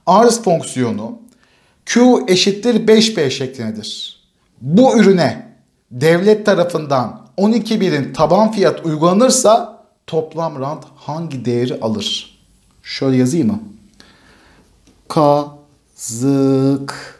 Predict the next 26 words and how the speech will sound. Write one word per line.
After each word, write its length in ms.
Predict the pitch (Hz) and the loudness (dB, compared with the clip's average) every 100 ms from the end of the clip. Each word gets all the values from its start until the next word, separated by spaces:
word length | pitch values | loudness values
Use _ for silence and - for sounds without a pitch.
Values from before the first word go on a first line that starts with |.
| _ | _
kazık, 680 | - 127 120 135 139 135 135 | -6 -4 0 2 2 0 -4
kazıklı 440 | 135 117 135 139 143 | -4 -2 -2 0 2
voyvoda, 680 | 139 131 131 123 120 127 - _ _ _ _ | 4 2 2 2 0 -2 -10 _ _ _ _
kazık, 600 | - 120 135 135 - - _ _ _ - | -6 -2 -2 -4 -10 -20 _ _ _ -8
aşırı 340 | 139 151 160 | -2 2 2
kazık. 440 | 151 104 110 - - _ _ _ _ _ _ _ _ _ _ _ - | 2 0 -4 -12 -20 _ _ _ _ _ _ _ _ _ _ _ -4
Hani 480 | 143 147 139 - - 143 | 0 2 0 -4 -10 -6
mikroyu 440 | 143 143 147 147 | -6 -2 0 2
ben 260 | 143 143 - | 0 -2 -4
çok 200 | 151 139 | -6 0
güzel 200 | 151 156 | 0 2
çalıştım 340 | 151 135 120 | -2 -4 -4
hocam. 240 | 117 113 110 127 | -4 -4 -6 -6
Hani 160 | 113 | -4
yanınızda 380 | 113 123 123 131 | 0 0 -2 -4
arkadaşlarınız 680 | 123 123 117 117 123 123 107 | -4 -2 -4 -2 -2 -2 -2
vardı 200 | 101 101 | -6 -4
böyle 120 | 107 | -6
kütüphanede, 480 | - - 117 107 104 | -8 -6 -4 -2 0
milli 280 | 110 113 110 | 0 -2 -6
kütüphanede 460 | - - 107 104 | -8 -6 -6 -4
falan 240 | 110 104 101 | -4 -4 -2
Ankara'da 400 | 110 110 110 107 | -4 -4 -4 -4
geliyor 300 | 110 107 110 | -4 0 0
yazıyorlar 480 | 110 107 110 101 | 0 -2 -2 -4
bana. 140 | 82 | -8